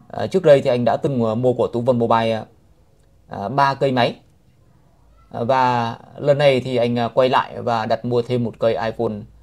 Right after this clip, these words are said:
ờ, X R sáu mươi tư gi màu vàng. Ờ, cây này là cây, ờ, thứ bốn.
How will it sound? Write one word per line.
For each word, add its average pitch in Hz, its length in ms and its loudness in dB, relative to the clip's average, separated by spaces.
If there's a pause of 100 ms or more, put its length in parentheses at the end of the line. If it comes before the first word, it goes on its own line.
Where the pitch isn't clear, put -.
(420)
ờ, - 340 -12
X 170 120 -4
R 160 60 4 (440)
sáu - 220 -4
mươi 143 140 -6
tư 151 280 -4
gi 131 300 -6
màu 117 300 0
vàng. 127 240 0 (540)
Ờ, - 120 -16
cây 123 140 2
này 123 160 2
là 120 100 2
cây, 113 240 0
ờ, 110 60 -2
thứ 120 140 -6
bốn. 131 200 2